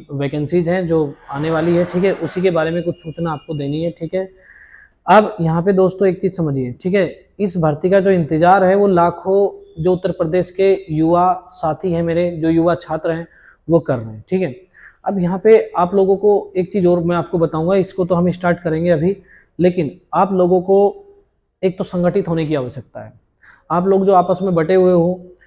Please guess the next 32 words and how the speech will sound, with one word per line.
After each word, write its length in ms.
ठीक 100
है 60
ना, 140
कि 140
भाई 120
ये 100
तो 120
सीजीएल 380
का 120
स्टूडेंट 420
है, 40
इससे 160
मेरा 180
कोई 160
लेना 200
देना 240
नहीं 140
है, 80
ये 80
उत्तर 180
प्रदेश 420
पुलिस 220
का 220
एस्पिरेंट 460
है, 60
इससे 160
मेरा 160
कोई 140
लेना 200
देना 200
नहीं 160
है, 80